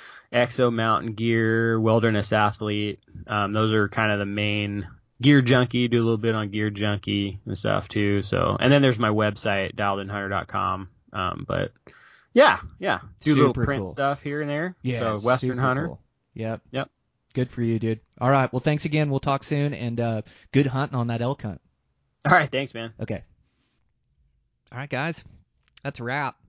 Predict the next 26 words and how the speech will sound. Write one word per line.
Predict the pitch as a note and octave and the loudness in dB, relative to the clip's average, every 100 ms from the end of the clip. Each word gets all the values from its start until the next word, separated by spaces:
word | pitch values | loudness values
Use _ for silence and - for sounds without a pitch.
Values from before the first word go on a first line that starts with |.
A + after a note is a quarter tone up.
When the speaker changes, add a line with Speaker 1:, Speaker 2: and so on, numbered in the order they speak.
| _ _ _ - | _ _ _ -8
Speaker 2:
Yeah, | B2 | -6
fun, | G#2 - E3 E3 C3+ A#2+ | -8 -6 -2 0 0 -2
in-depth | C#3+ D3 C3+ C3+ - | -2 -2 -2 -4 -6
conversation | - A#2+ A2+ - A2 A#2 G#2 G#2 | -8 -6 -8 -6 -6 -6 -10 -12
with | G#2 G#2 _ | -12 -12 _
Josh. | - A2 A2 - - | -6 -6 -6 -10 -12
Uh, | A2 G2 | -12 -12
such | G#2+ - D3 - | -10 -8 -6 -4
a | A#2+ | -4
cerebral | A2+ - A2 A#2+ A#2+ A#2 A2 G#2 | -4 -6 -4 -4 -4 -4 -4 -6
hunter | G2+ G#2+ G#2 G2+ G2 | -8 -12 -12 -14 -16
where | G#2 G#2 | -12 -10
he | G#2 G#2+ | -10 -8
really | B2 B2+ A#2+ A2+ G#2 _ _ _ | -6 -4 -4 -6 -12 _ _ _
thinks | C#3+ C3+ - | -4 -4 -8
through | - B2 A#2 | -4 -2 -2
things | - A2 G#2+ G2+ | -4 -6 -6 -10
and | G#2+ G#2+ G#2 - | -12 -12 -12 -10
thinks | A#2+ - | -10 -10
through | - A#2 A2 | -8 -6 -4
his, | G#2+ - - | -8 -10 -18
his | - A2 - | -14 -14 -8
game | B2 A#2 A2+ | -6 -4 -4
plan | - A2+ G#2 G2+ | -6 -8 -8 -10
and | G#2 | -10
objective. | G2+ G#2 A#2+ G#2+ - A2 - | -12 -8 -6 -6 -6 -10 -10